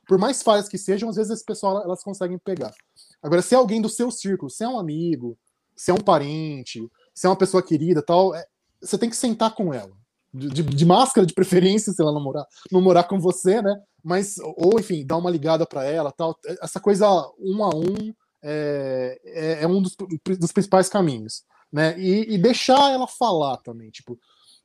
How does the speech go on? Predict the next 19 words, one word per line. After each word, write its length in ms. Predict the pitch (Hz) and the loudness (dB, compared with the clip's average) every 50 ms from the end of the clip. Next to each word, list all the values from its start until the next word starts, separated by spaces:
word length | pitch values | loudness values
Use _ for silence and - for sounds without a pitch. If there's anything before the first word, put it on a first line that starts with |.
| _ _ _ _ - | _ _ _ _ -4
"Ah, 200 | 233 247 254 220 | -2 0 0 0
eu 60 | 196 | 0
vi 100 | 165 220 | -2 -4
que 80 | 220 - | -6 -8
você 80 | 254 | -8
postou, 540 | - - 196 175 - - 190 196 202 202 190 | -8 -8 -10 -10 -6 -4 -2 0 0 0 -2
tal, 460 | 190 - 180 170 202 202 196 180 165 156 151 135 | -2 -2 -2 0 0 0 0 0 -2 -4 -8 -12
não 60 | 147 | -16
sei, 180 | 147 - - 147 | -18 -18 -14 -12
não 80 | 151 151 | -12 -8
sei 120 | - 151 | -8 -2
o 20 | |
quê. 100 | - 185 | 0 0
Por 200 | 160 - 226 247 240 | 0 0 -2 -2 0
que 120 | - 320 | 0 -2
que 80 | 311 - | -2 -2
você 160 | - 247 214 | -2 -2 0
tem 260 | 214 196 175 160 143 139 | 2 0 0 0 -2 -6
essa, 340 | - - 147 135 120 117 | -4 -4 -2 -2 -2 -4